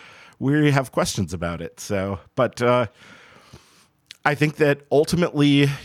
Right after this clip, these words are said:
if you look at where they are sort of big picture here since the break, they are eleven and nine. And I, I did a little math on that. So it's a five fifty winning percentage. Take that out to the end of the year, uh,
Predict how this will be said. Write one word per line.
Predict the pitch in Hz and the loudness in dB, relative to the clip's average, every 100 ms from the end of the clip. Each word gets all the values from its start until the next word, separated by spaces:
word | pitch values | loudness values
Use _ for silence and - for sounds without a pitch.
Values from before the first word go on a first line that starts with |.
| - | -6
if | 135 | -2
you | 147 | -2
look | 135 196 233 | 0 0 2
at | 202 123 | -2 -2
where | 123 135 | 0 2
they | 127 113 | 2 0
are | 107 | 0
sort | 107 | -4
of | 98 85 | -8 -4
big | 117 110 | -4 -2
picture | 107 - 107 90 | -6 -6 -8 -4
here | 101 95 | -4 -4
since | - 113 101 - | -2 -2 -4 -6
the | 104 | -4
break, | 98 101 90 87 - 87 | -2 -2 -4 -8 -14 -16
they | 95 113 | -2 0
are | 120 | 2
eleven | 113 110 110 127 131 | 0 0 0 2 2
and | 113 | 2
nine. | 92 80 73 78 80 _ _ _ _ _ - | 0 -4 -8 -14 -18 _ _ _ _ _ -6
And | 120 117 113 113 107 95 _ _ _ _ _ _ _ 127 | -2 0 0 -2 -6 -10 _ _ _ _ _ _ _ -2
I, | 135 120 | -2 2
I | 135 135 | 0 0
did | 113 - 151 | -4 0 2
a | 143 | 4
little | 139 127 | 2 2
math | 117 113 117 | 2 2 0
on | 117 113 | 0 2
that. | 113 113 | 0 -2
So | - | -4
it's | |
a | - | -4
five | - - 117 123 | -2 0 0 -2
fifty | - 117 - 120 | -4 -4 -2 -4
winning | 107 107 110 | -2 -2 -2
percentage. | - 110 - 117 113 113 110 107 - - - - _ - | -4 -8 -2 0 0 0 -2 -6 -10 -12 -20 -20 _ -2
Take | 147 135 | -2 2
that | 143 | 2
out | 135 117 | 2 -2
to | 123 | -4
the | 117 - | -6 -2
end | 120 131 | 0 0
of | |
the | 113 | 0
year, | 98 104 107 117 123 _ - | -2 0 2 0 -2 _ -4
uh, | 104 104 95 | 0 2 0